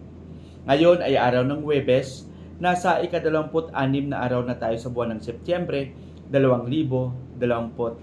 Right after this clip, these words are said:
apat. Ang ating pagninilay sa araw na ito ay ibabahagi sa atin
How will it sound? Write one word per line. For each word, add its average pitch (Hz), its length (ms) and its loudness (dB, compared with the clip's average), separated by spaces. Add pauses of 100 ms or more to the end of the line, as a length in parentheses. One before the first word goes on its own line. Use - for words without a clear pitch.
(100)
apat. - 340 -16 (880)
Ang 185 160 -4
ating 226 260 0
pagninilay 180 540 4
sa 160 100 -2
araw 139 320 2
na 143 80 -4
ito 151 220 2
ay 127 160 4
ibabahagi 143 500 2
sa 156 240 0
atin 127 320 -2